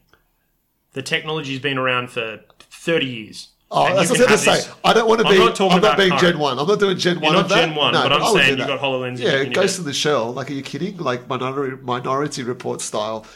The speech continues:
Speaker 2: living where, you know, like in Minor-, Minority Report, I can't even say that word for some reason.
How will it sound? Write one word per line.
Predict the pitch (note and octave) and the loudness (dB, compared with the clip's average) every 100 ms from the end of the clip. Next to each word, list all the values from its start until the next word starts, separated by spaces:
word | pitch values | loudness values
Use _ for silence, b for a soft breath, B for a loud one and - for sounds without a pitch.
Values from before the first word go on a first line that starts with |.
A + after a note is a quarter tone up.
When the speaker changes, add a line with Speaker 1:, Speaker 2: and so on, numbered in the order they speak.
| B | B
Speaker 2:
living | A#2+ B2+ B2+ A2+ | -6 -6 -6 -10
where, | A#2 A2+ A2 A2 b b | -10 -10 -10 -12 b b
you | C3+ | -8
know, | A#2 A#2 A#2+ | -6 -6 -4
like | D3+ E3+ | -4 -2
in | E3+ | -2
Minor-, | D#3 C3 C3 C#3 C3+ | 0 -2 -2 -4 -6
Minority | B2+ B2 C3 C#3 B2 | -6 -4 -6 -4 -6
Report, | A#2 - G#2 | -8 -10 -14
I | |
can't | G2 E3 | -12 -14
even | G#2 | -14
say | - B2+ | -12 -12
that | G#2+ | -12
word | A#2+ C#3 - | -12 -14 -14
for | |
some | - C3 | -18 -16
reason. | G2 F#2+ G2 | -16 -16 -18